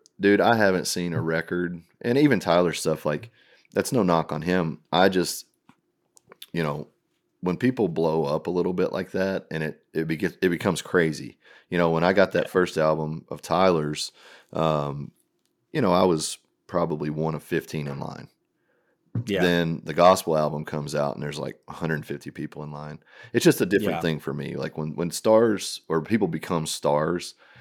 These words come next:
Speaker 1: it changes the dynamic, 'cause it's,
Speaker 2: Yeah,
Speaker 1: you know, it's
Speaker 2: totally.
Speaker 1: a little different.
Speaker 2: It does.
Speaker 1: So
Speaker 2: Turbo Wolf.
Speaker 1: Yeah.
Speaker 2: That was another one.
Speaker 1: That's a kick-ass
Speaker 2: Turbo
Speaker 1: name.
Speaker 2: Wolf is one. Uh, Cleopatrick,
Speaker 1: <laughs>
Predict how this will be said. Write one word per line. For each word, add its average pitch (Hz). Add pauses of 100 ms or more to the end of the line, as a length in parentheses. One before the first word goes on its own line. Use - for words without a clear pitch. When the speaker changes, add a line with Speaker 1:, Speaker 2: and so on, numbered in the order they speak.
(280)
Speaker 1:
it 87
changes 92
the 78
dynamic, 73
'cause 78
it's, - (260)
Speaker 2:
Yeah, 95
Speaker 1:
you 82
know, 76
it's 76
Speaker 2:
totally. 165
Speaker 1:
a -
little 98
different. 78
Speaker 2:
It -
does. 117 (240)
Speaker 1:
So 80
Speaker 2:
Turbo 143
Wolf. 98
Speaker 1:
Yeah. 113
Speaker 2:
That 82
was 110
another 98
one. 87
Speaker 1:
That's 87
a 139
kick-ass - (160)
Speaker 2:
Turbo 120
Speaker 1:
name. 117
Speaker 2:
Wolf 120 (440)
is 110
one. 113 (420)
Uh, 101
Cleopatrick, 117 (500)
Speaker 1:
<laughs> -